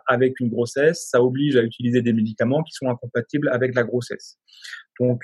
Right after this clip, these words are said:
euh, les gens qui sont, euh, susceptibles de faire un covid sévère, euh, sont pour l'instant pas pris en charge. Et, euh, la principale, euh, limitation, euh, c'est que pour l'instant,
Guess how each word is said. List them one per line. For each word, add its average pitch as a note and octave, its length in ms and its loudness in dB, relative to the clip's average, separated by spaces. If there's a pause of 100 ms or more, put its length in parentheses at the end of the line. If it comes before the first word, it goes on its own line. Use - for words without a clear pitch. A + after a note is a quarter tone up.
(120)
euh, A2+ 240 6
les C3 140 4
gens E3 180 6
qui E3 160 -6
sont, C#3+ 340 2
euh, A#2 60 2
susceptibles C#3 580 -2
de - 20 -2
faire B2+ 260 2
un C#3 120 2
covid C3+ 400 0
sévère, C#3 720 2
euh, A2+ 320 -2
sont C3 200 -8
pour B2+ 140 -6
l'instant B2 260 -2
pas C3 120 2
pris - 160 -6
en A#2+ 100 -2
charge. C3+ 380 -4 (500)
Et, B2+ 180 6
euh, B2 120 6
la A#2 100 4
principale, D3 720 2
euh, A#2 340 4
limitation, C3 840 2 (360)
euh, A#2 320 4
c'est C#3 180 -2
que C#3+ 80 -8
pour C3+ 80 0
l'instant, A#2+ 360 2